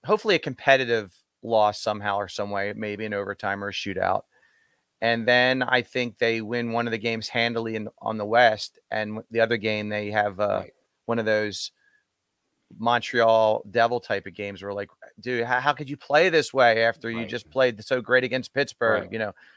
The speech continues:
Speaker 1: so five points would be gr-, I would take it. I would take it.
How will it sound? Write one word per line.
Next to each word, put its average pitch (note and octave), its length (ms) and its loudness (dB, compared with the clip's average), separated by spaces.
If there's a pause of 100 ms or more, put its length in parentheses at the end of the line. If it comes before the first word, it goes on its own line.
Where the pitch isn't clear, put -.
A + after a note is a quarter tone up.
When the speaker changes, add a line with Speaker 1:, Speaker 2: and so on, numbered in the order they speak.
(260)
Speaker 1:
so B2+ 320 4 (400)
five D#3 320 8
points C#3+ 320 -4
would A#2 100 -10
be A2 140 -12
gr-, G#2 120 -16 (340)
I A#2 140 0
would A#2 140 -6
take G2 240 -8
it. - 100 -18 (240)
I - 100 -6
would G#2 120 -8
take - 220 -14
it. - 100 -20